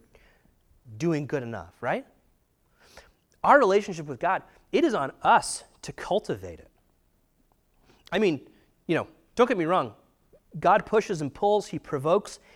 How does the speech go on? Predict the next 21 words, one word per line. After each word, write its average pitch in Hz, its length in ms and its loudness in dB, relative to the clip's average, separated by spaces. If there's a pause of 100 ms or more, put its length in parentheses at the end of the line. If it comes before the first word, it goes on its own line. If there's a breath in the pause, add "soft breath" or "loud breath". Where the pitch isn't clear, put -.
he 165 140 -6
whispers. 135 800 -6 (400 soft breath)
But 175 100 0
as 180 100 -2
Paul 233 280 4
says, - 380 -2 (280 soft breath)
as 190 220 2
God 185 400 4
works 180 320 4
in 190 180 -2
us, 311 300 -2
as - 200 -2
God 214 180 0
works 190 320 -2
on 208 220 2
us, - 400 -8 (360 soft breath)
it's 254 160 2
on 240 180 4
us 196 400 0 (200)
to 175 120 -6
work 151 440 0